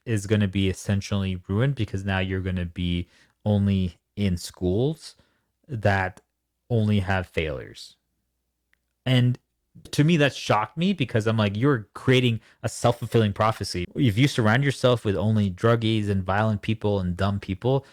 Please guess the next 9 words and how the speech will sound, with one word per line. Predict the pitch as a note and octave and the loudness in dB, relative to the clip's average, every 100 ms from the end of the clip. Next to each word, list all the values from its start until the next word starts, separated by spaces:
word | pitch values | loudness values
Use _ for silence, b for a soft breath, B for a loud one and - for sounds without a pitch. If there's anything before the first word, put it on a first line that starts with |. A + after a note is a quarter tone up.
| B - | B 2
you're | C#3 | 2
going | A#2+ - C3 C3+ | 4 4 4 4
to | - | 2
be | F#2+ A2+ A2 | -2 0 -2
dumber, | G2+ A2+ A2 G#2+ G#2 | 0 2 2 2 2
more | G#2 G2+ | 0 0
violent, | G2 G2+ G2 F#2+ E2+ | 0 -2 -2 -6 -8
and | F#2+ | -6
more | G2 F#2+ F2+ | -2 -2 -4